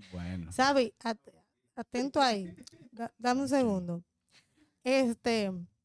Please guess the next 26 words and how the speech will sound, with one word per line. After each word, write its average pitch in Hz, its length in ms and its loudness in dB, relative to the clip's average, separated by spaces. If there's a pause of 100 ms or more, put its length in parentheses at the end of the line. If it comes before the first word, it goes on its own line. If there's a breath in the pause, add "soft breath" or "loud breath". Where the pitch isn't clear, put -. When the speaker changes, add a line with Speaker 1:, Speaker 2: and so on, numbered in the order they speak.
(180)
Speaker 2:
señores, 233 560 -4 (320)
es 247 160 -8
que 277 120 -6
miren, 190 360 -8 (1400)
ustedes 302 420 -4
no 370 120 -4
son 320 200 -6
compañeros 254 720 -2
de 226 80 0
habitación 196 800 -6 (100)
para 196 180 -2
estar 226 360 -4
que 185 380 -8 (280)
uno 269 380 -2
por 240 200 0
un 226 120 -4
lado, 285 220 0
yo 240 100 0
tengo 247 200 -6
mi 240 100 -2
dinero 262 240 -2
y 247 40 0
tú 233 160 -4
el 220 100 -4
tuyo, 269 480 -2
y 220 360 -10